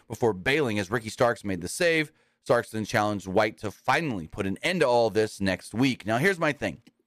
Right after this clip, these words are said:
Just like I said with Bandito earlier, random, random, random. A E W likes to do random, nonsensical, what the hell things, and that's what this feels like. Why are we putting F T R in this at all?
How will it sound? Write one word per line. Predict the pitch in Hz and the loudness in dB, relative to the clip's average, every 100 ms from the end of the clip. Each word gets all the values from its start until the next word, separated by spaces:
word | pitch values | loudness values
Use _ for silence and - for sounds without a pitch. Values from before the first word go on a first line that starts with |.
| _ _ _ _ _ _ | _ _ _ _ _ _
Just | 262 285 - | 0 2 2
like | 247 220 | 2 2
I | 220 | 0
said | - 196 180 | 2 0 2
with | 175 135 | -2 0
Bandito | 147 147 135 156 143 | 0 0 0 4 4
earlier, | 131 113 98 69 78 _ _ | 4 2 -2 -6 -10 _ _
random, | 143 185 190 185 156 | 0 2 2 2 2
random, | 160 151 139 | 2 2 2
random. | 127 117 95 78 78 _ - | 2 2 -2 -6 -10 _ -2
A | 220 202 | 0 2
E | |
W | 175 175 175 | 2 2 2
likes | 151 135 | 2 0
to | 123 | -4
do | 117 | 0
random, | 107 147 156 135 | 2 2 0 2
nonsensical, | 127 139 131 135 131 123 117 | 2 2 0 -2 -2 0 2
what | 113 - | 2 2
the | 104 | 2
hell | 135 123 | 4 2
things, | 131 131 127 | 2 2 0
and | 113 | 0
that's | 139 180 | 0 0
what | 170 | -2
this | 208 | -2
feels | - 143 110 | 2 2 2
like. | 98 87 _ _ _ - | -2 -2 _ _ _ -2
Why | 151 175 285 | 2 4 4
are | 285 262 | 4 2
we | 233 196 | -2 -2
putting | - 226 202 165 | 2 2 0 0
F | 190 - | -2 -2
T | - 190 | -4 2
R | 160 175 156 131 _ _ _ _ - | 4 6 4 2 _ _ _ _ -2
in | 226 214 | 0 2
this | 202 214 - | 2 0 2
at | 160 | 4
all? | 117 139 151 87 - | 6 4 2 -2 -8